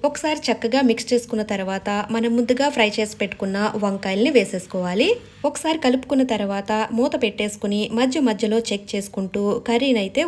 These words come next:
ఉడికించుకోవాలి. ఐదు లేదా ఒక ఆరు నిమిషాలు ఉడికించుకున్న తర్వాత వంకాయలు విడిపోకుండా జాగ్రత్తగా కలుపుకోవాలి. వంకాయల్ని ముందుగా ఫ్రై చేసుకుని వేసుకున్నాం కాబట్టి వంకాయలు తొందరగానే ఉడికిపోతాయండి.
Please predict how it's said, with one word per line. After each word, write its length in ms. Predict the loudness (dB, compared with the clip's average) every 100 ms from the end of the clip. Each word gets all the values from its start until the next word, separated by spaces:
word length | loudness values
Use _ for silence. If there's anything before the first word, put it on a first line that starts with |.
| 4
ఉడికించుకోవాలి. 760 | 2 -4 -6 -4 -4 0 0 0 -6 -20 -18 -2 0
ఐదు 180 | 0 0
లేదా 260 | 2 2 2 2
ఒక 100 | 2 0
ఆరు 140 | 2 4
నిమిషాలు 320 | 4 2 2 2
ఉడికించుకున్న 480 | 2 0 -2 -2 -4 -4
తర్వాత 400 | -6 -6 -6 -4 0
వంకాయలు 520 | 0 2 2 4 6 6 6
విడిపోకుండా 680 | 0 2 2 2 2 -2 0 -2 0
జాగ్రత్తగా 640 | -2 -2 -4 -6 -2 -2 0 0
కలుపుకోవాలి. 680 | -2 -2 -4 -2 0 0 0 0
వంకాయల్ని 560 | -2 0 2 4 4 4 4 0
ముందుగా 340 | 0 0 0 0
ఫ్రై 120 | -2 0
చేసుకుని 300 | -2 -2 -4 -4
వేసుకున్నాం 380 | -4 -4 -4 -4
కాబట్టి 380 | -6 -6 -6 -4 -4 -4 -6
వంకాయలు 480 | -4 -2 0 4 2 2
తొందరగానే 540 | -4 -4 -4 0 4 4
ఉడికిపోతాయండి. 760 | 2 -4 -4 -4 -4 0 0